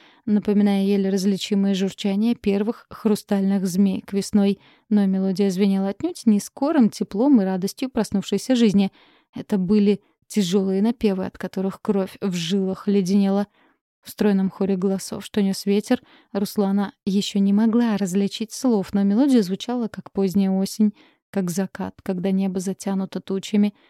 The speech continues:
как шорох вороньих крыльев. Эта песня звучала, как смерть. «Полезай на князя»,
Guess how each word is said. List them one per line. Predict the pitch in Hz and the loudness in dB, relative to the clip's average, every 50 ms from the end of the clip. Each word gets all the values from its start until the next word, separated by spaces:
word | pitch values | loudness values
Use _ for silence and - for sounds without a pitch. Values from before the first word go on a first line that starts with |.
| _ _ _ _ | _ _ _ _
как | - 196 - - | -12 -12 -10 -10
шорох | - - - 202 196 202 226 240 - - _ | -10 -4 -2 0 0 0 -2 -4 -6 -8 _
вороньих | - 190 208 208 202 196 196 196 190 208 - | -4 -2 0 0 0 2 0 0 0 -2 -4
крыльев. | _ - 214 214 202 190 190 185 - - - _ _ _ _ _ _ _ _ _ _ _ _ _ _ | _ 2 2 4 4 2 0 -2 -4 -8 -14 _ _ _ _ _ _ _ _ _ _ _ _ _ _
Эта | - - - 185 | -16 -12 -12 -12
песня | - - 196 - - 202 190 | -10 -10 -12 -4 -2 -2 -2
звучала, | 180 190 185 - - 190 185 185 | -2 -4 -6 -6 -6 -8 -8 -8
как | 180 - - 185 - | -10 -12 -14 -14 -14
смерть. | - - 208 202 185 175 - - - _ _ _ _ _ _ _ _ _ _ _ _ _ _ _ | -2 0 0 0 0 -2 -8 -14 -20 _ _ _ _ _ _ _ _ _ _ _ _ _ _ _
«Полезай | - 240 220 208 214 202 180 185 208 190 190 | 4 4 6 6 4 2 2 2 0 0 2
на | 190 196 208 | 0 0 0
князя», | - - 240 226 202 185 175 196 202 - | 4 4 6 6 6 2 0 -4 -6 -8